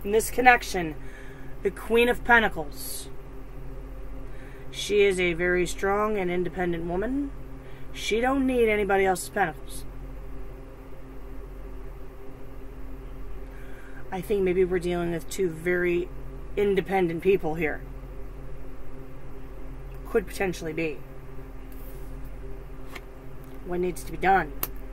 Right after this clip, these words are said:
Eight of Cups. Oh my. Let's get some clarity, because that's the, that's the walking away card. Hmm.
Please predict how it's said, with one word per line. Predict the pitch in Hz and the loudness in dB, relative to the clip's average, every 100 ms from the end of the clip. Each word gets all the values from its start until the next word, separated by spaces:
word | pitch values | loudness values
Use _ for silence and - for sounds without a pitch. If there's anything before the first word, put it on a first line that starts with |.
| - | -8
Eight | 160 | -6
of | 143 | -6
Cups. | - 156 - 131 - - - - - - - - - - - - - - - - - - - - - 170 | -4 -6 -6 -8 -6 -4 -4 -8 -8 -8 -8 -8 -6 -6 -6 -8 -10 -10 -10 -8 -8 -8 -10 -10 -6 2
Oh | 170 | 4
my. | 190 170 151 - - - - - - - - - - | 4 4 0 -4 -8 -8 -6 -8 -10 -8 -8 -6 -2
Let's | 165 | 0
get | 190 185 | 2 2
some | 202 | 0
clarity, | 185 196 151 - 135 | 0 0 0 -4 -6
because | 156 170 147 | -4 -4 2
that's | 170 190 | 6 6
the, | - 214 156 - - - - | 4 2 2 -2 -8 -8 -2
that's | 180 190 190 | 8 8 10
the | 240 | 6
walking | 220 226 220 226 | 10 10 10 6
away | 202 202 | 8 8
card. | 185 160 147 - - - - - - - - - - - - - - - - - - - - - - - - - - - - - - - - | 6 2 2 2 0 -4 -8 -8 -8 -6 -6 -6 -8 -8 -8 -8 -8 -8 -8 -8 -6 -6 -8 -8 -10 -8 -6 -6 -8 -10 -10 -8 -8 -6 0
Hmm. | 415 | 2